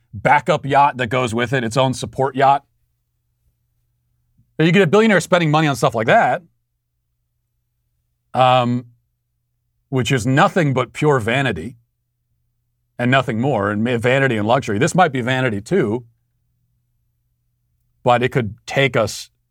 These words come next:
you know, in a, in a, in an exciting direction as a species. And so I'm in favor of that. All right.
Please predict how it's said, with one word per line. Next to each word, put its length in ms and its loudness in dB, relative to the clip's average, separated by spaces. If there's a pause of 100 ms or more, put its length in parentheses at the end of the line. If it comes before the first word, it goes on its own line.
(140)
you 120 -6
know, 160 -4
in 120 0
a, 80 -6
in 200 -6
a, 120 -4
in 200 -6
an 100 -4
exciting 340 -4
direction 560 -8
as 180 -10
a 60 -12
species. 480 -14 (140)
And 120 -8
so 320 -4
I'm 120 0
in 80 -4
favor 240 -8
of 80 -12
that. 180 -20
All 120 0
right. 120 -6